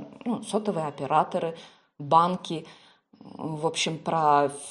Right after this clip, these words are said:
финансовую грамотность тоже мы очень много рассказывали, про, э, там, новые технологии, про, э, функции телефонов.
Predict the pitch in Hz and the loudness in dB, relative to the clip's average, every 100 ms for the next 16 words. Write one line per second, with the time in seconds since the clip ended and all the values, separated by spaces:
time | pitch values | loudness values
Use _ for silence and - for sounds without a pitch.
0 | - 185 185 240 233 196 160 170 190 220 | -2 2 4 4 4 2 2 2 2 2
1 | 196 156 180 180 202 185 185 180 185 175 | -2 -4 0 0 2 -2 -4 -6 -6 -4
2 | 170 165 160 156 - 165 156 156 156 147 | -4 -4 -4 -4 -4 -2 -2 -2 -4 -4
3 | - 160 156 156 151 - - _ _ 151 | -4 -2 0 -2 -6 -20 -20 _ _ -10
4 | 147 143 147 147 143 - - - _ - | -6 -4 -4 -6 -8 -12 -12 -18 _ -18
5 | - - 139 143 - - - 151 202 226 | -18 -12 -8 -8 -8 -10 -8 4 6 8
6 | 190 - 175 170 147 165 196 190 185 175 | 6 4 -6 -2 2 6 6 4 0 -2
7 | 165 - 147 143 139 143 147 143 143 - | -4 -2 -2 -2 -6 -6 -8 -10 -14 -20
8 | - _ _ - - - - - - - | -20 _ _ -12 -10 -8 -10 -10 -8 -8
9 | - - 233 233 - 202 180 170 202 165 | -6 4 6 6 4 4 4 4 0 0
10 | - 190 196 190 165 | 4 8 10 8 2